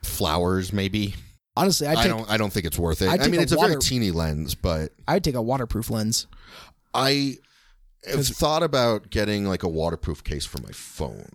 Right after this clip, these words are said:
Speaker 2: Yeah, I'm thinking of something like that 'cause
Speaker 1: 'Cause my phone itself is waterproof for up to thirty meters for, like, an hour.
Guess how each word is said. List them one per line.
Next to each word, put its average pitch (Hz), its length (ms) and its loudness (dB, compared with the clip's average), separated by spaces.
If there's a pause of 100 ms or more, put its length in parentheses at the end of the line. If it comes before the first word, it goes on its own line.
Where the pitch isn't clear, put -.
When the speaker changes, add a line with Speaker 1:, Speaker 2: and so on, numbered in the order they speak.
Speaker 2:
Yeah, 156 80 0
I'm 160 100 2
thinking 208 200 0
of 156 80 2
something 165 200 0
like 135 120 0
that 131 220 0
'cause 143 140 2
Speaker 1:
'Cause 123 120 2
my 123 100 4
phone 175 220 2
itself 110 400 0
is 90 180 0
waterproof 120 760 -2
for - 400 -2
up 98 160 -2
to 90 100 0
thirty 90 380 -2
meters 90 680 -2
for, 90 320 -2
like, 87 160 -2
an 82 80 -4
hour. 107 340 -2